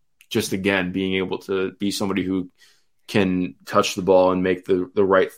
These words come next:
make it go to the right places while opening things up for others, that I feel a little bit better about it than you do offensively. Again, it's just gonna, the, the Scottie and, and Jakob thing is what I'm gonna wanna see.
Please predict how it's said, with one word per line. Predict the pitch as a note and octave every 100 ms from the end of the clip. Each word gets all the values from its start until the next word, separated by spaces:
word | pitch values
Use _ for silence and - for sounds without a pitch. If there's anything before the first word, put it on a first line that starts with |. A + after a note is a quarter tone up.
| _ - -
make | C#3+ D3
it | C3+
go | C3
to | A#2+
the | G#2+
right | G#2 G2+ F#2+
places | G#2 G2 - F#2 F2 - _ _
while | - -
opening | G#2+ G#2 F#2+
things | F#2+ F#2
up | F#2+ F2
for | F#2 F2+
others, | F2+ F2+ F2+ - F2+
that | F#2 F#2 - _ -
I |
feel | - A2+ A#2
a |
little | B2 C3
bit | C3+
better | C#3 C#3+ C#3+
about | C3+ C3+
it | C#3
than | C#3
you | C#3+
do | C#3+
offensively. | C#3+ C#3 D#3+ C#3 D#3 D3 D3
Again, | A2+ A#2 A2+
it's | G#2+
just | - -
gonna, | G2+ -
the, | A2+ G#2
the | A2
Scottie | G#2 - A#2 G#2+ G2+
and, | F#2+ F2+ - _ _ _ _ -
and | G2+
Jakob | F2+ F2 -
thing | -
is | -
what | -
I'm | -
gonna | -
wanna | -
see. | - - -